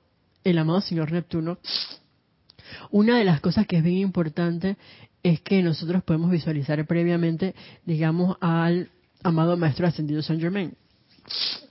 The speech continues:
Y entonces, llevar nuestra atención, visualizo la lámina, centro mi atención, por ejemplo, a través de un canto. Eh, les digo que a través de un canto, en mi caso,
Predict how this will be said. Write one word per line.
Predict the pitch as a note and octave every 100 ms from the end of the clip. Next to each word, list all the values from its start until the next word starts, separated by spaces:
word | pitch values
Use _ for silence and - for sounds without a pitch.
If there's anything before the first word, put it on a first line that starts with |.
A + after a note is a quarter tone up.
| _ _ _ _ _ _ _ _ - _
Y | G3+ F#3
entonces, | F3+ F#3 F#3+ F3+ G#3+ - - - - - _ _
llevar | F#3+ F3 F3
nuestra | F#3 G3+ F#3
atención, | E3 D#3+ D3+ - F3 D#3+ B2+ _ _
visualizo | F3+ - E3+ F#3 C4+
la | G3+
lámina, | D#3+ D#3 D3+ D3 D3 _ - _ _ _
centro | - F#3 A3+
mi | A3+
atención, | G3 E3 D#3 - F#3 F#3 - _ -
por | E3
ejemplo, | D#3+ F3
a | G3
través | E3+ D#3+ D#3+
de |
un | F#3 E3+
canto. | D#3+ D#3 C#3+ F3+ A#3 - - _ _
Eh, | D#3+ D#3 C#3+ D3
les | E3+ D#3
digo | E3+ A3
que | A#3 F#3
a |
través | D#3 D3+ D#3 D#3+
de | G3
un |
canto, | F#3 F3+ F3+ F3 -
en | - F#3+ F3 F3+
mi | B3+
caso, | - F3+ C#3+ -